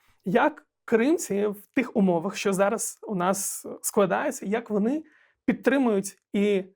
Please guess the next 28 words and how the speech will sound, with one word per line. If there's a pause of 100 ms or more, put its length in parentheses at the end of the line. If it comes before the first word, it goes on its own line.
(140)
посилюють,
що
дуже
важливо,
свою
суб'єктність? (420)
Абсолютно
вірно. (360)
Е,
не
для,
не
для
кого
не
є
там
великим
секретом, (300)
який
є
середній
вік,
е, (320)
делегатів
Курултаю
і
членів